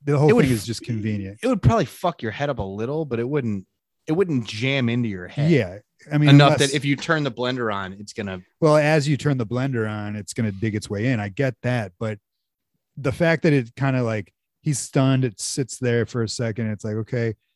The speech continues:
Speaker 1: And then she, you know, they make it a point to, like, show her taking the cord,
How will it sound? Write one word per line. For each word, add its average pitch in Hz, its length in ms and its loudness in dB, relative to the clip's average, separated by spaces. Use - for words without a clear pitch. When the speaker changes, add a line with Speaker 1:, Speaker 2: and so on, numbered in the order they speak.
Speaker 1:
And 131 140 -6
then 127 140 -2
she, 123 500 -6
you 131 100 -6
know, 117 60 -2
they 120 100 -4
make 139 220 -4
it 127 80 0
a 104 60 -8
point 135 340 -6
to, 113 100 -10
like, 101 300 -12
show 123 340 0
her 117 220 -2
taking 120 400 -8
the 104 80 -8
cord, 110 520 -2